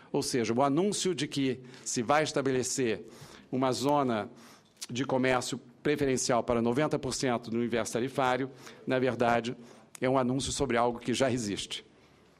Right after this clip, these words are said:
A única exceção aqui é o comércio Peru-México, cujo índice de li-, liberalização é inferior,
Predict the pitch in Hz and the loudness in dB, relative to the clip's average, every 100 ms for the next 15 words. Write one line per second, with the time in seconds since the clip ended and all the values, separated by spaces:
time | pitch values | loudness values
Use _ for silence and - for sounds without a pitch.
0 | _ - - - - 143 165 240 226 160 | _ -20 -20 -20 -2 0 2 2 2 2
1 | 135 143 - 151 151 143 113 151 151 160 | 2 0 0 0 2 2 0 -2 -2 -2
2 | - - 135 135 147 127 117 110 - - | -8 -2 0 2 2 2 2 0 -4 -2
3 | 131 127 151 147 131 143 127 123 - 92 | 0 2 0 0 2 2 0 -2 -4 -6
4 | - - - - - - - 147 131 135 | -10 -20 -20 -20 -20 -12 -2 0 2 2
5 | 143 147 143 143 123 123 135 - 127 139 | 2 0 -2 -4 -4 -4 -6 -4 0 2
6 | 131 123 123 117 139 135 135 143 135 131 | 2 2 0 0 0 0 0 0 0 0
7 | 147 127 110 101 - | 0 2 2 0 -4